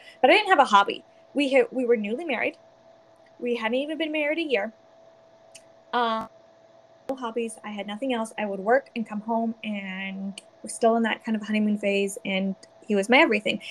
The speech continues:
Now, my husband had lots of hobbies and other things, and so,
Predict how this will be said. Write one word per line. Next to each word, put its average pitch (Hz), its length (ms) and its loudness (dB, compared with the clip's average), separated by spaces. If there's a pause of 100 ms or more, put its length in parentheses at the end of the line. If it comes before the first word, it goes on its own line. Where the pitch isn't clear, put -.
(200)
Now, 185 260 4
my 185 140 -2
husband 208 360 -2
had 190 220 -8
lots 180 200 -4
of 175 120 -12
hobbies 220 360 2
and 190 80 -2
other 208 160 2
things, 202 300 -4
and 190 120 -8
so, 185 300 2